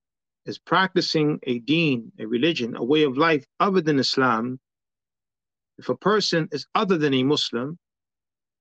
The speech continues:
then this will not be accepted by Allah subhanahu wa ta'ala. So therefore we see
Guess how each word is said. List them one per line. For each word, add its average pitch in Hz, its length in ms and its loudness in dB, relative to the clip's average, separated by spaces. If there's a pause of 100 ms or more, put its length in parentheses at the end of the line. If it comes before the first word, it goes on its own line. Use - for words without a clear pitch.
(360)
then 147 160 0
this 196 240 2
will 165 80 2
not 202 220 0
be 208 180 2
accepted 185 580 -2
by 147 120 2
Allah 139 320 2
subhanahu 123 640 -2
wa 113 80 -4
ta'ala. 113 440 -8 (3250)
So - 160 -6
therefore 156 540 2
we 143 100 2
see 156 560 0